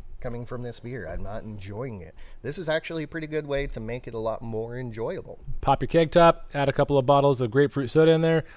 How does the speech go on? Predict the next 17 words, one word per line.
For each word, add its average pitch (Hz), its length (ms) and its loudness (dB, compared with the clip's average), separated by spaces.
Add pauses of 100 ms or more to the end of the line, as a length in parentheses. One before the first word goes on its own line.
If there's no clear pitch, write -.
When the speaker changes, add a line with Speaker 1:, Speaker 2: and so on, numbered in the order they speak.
(140)
Speaker 2:
or 127 140 2
some 117 180 -6
couple 131 220 0
cans 143 320 2
of 117 60 4
lemonade 139 420 2
concentrate, 196 640 2 (460)
recap 147 500 2
it, 160 180 8
recarbonate 143 560 4
it, 139 140 4
and 123 100 0
now 131 80 6
you 143 100 6
have 127 100 2
something 135 260 -4
that 123 120 -6